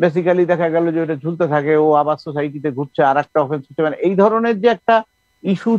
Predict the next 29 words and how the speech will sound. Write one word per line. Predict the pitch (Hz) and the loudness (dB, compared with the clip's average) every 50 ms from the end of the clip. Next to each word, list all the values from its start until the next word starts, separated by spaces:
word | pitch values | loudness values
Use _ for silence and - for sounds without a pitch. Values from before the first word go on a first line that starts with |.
| - - | 4 4
চলে | 214 202 196 196 196 - | 4 6 6 6 4 4
আসে, | - 170 156 - - - 139 104 95 - _ - - - _ _ _ _ _ - | 4 2 0 0 0 0 0 0 -2 -8 _ -16 -16 -16 _ _ _ _ _ 0
আহ, | 147 143 143 143 147 - | 2 2 2 2 0 0
সেটা | 202 220 214 254 240 | -2 0 0 0 -2
তো | - 330 311 254 | 0 0 0 2
reality। | 202 208 196 190 175 135 120 - 107 - - _ _ _ _ _ | 4 4 4 4 4 0 -4 -6 -12 -16 -16 _ _ _ _ _
এখন | - 143 180 175 | -6 -4 -2 -2
ওখান | 190 180 226 220 | 0 -2 0 0
থেকে | 233 233 226 | 2 2 2
বের | 165 131 165 208 233 233 | 0 2 0 2 2 2
হতে | 220 262 220 262 262 | 0 -2 -2 -2 -2
গেলে | 240 254 254 262 | -2 -2 -2 -2
আমাদের | 247 233 233 233 220 214 | -2 -2 -2 -4 -2 -2
এই | 208 202 196 | -2 -2 -4
ইস্যুগুলোতে | 190 160 - 196 190 185 180 180 175 175 | -6 -8 -8 -6 -4 -4 -4 -4 -4 -6
কাজ | - - 123 - - _ - | -4 -4 -6 -6 -6 _ -16
করতে | 104 - _ - 104 | -16 -16 _ -18 -18
হবে। | 98 - - _ _ _ _ _ _ _ _ - | -18 -18 -20 _ _ _ _ _ _ _ _ -8
এখন | 117 135 127 123 | -6 -4 -2 0
আমি | 120 143 156 185 202 214 196 | -2 -2 -2 -4 -4 -2 0
যে, | 226 208 | 0 2
আমাকে | 165 170 180 202 202 - 240 | 2 2 0 0 -2 -2 -4
যদি | 220 240 233 220 240 | -4 -4 -4 -4 -2
বলেন, | 208 214 233 240 247 247 247 240 | 0 0 2 2 2 0 -2 -6
তাহলে | - - 226 226 226 226 226 | -2 0 0 2 2 0 -2
মোদ্দা | 220 208 214 196 175 214 202 208 | -4 -4 -6 -2 -2 -2 0 0
কথা | 214 - 226 220 | 0 0 0 2
হলো | 214 226 226 226 220 | 2 2 0 0 2
যে | 196 220 220 208 | 2 0 -2 -2